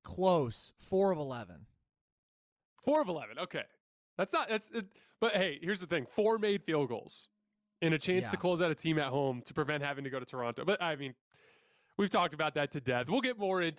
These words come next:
Speaker 2: we will get more into this series, um, tomorrow night. And like I said, tomorrow on my Twitter feed in the morning. But I, uh, oh man, I, I, I, I hope so. I hope so, Carson.
Speaker 1: Yeah,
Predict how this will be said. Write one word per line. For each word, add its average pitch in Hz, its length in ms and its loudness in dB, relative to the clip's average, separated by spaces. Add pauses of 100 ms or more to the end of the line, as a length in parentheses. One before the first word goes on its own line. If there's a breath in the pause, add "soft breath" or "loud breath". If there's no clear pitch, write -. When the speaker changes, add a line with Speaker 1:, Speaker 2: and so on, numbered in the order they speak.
Speaker 2:
we 214 160 2
will 226 120 2
get 185 280 0
more 165 260 4
into 151 300 -2
this 135 220 2
series, 135 600 2 (380)
um, 123 500 -6 (800)
tomorrow 143 360 2
night. 127 320 -2
And 143 80 -6
like 143 180 -2
I 147 60 -2
said, 143 240 -4
tomorrow 135 380 2
on 127 100 0
my 123 100 0
Twitter 123 300 -2
feed 127 180 0
in 123 80 2
the 120 80 0
morning. 117 460 0 (360 soft breath)
But 135 220 0 (100)
I, 135 480 0
uh, 147 280 -4 (160)
oh 123 240 -4
man, 104 340 -6
I, 127 140 -2 (200)
I, 135 280 -2
I, 143 200 -4 (320)
I 147 120 -4
hope 127 240 -8
so. 101 280 -10
I 143 100 -2
hope 135 180 -4
so, 101 160 -16
Carson. 107 400 -16 (880)
Speaker 1:
Yeah, 110 360 -2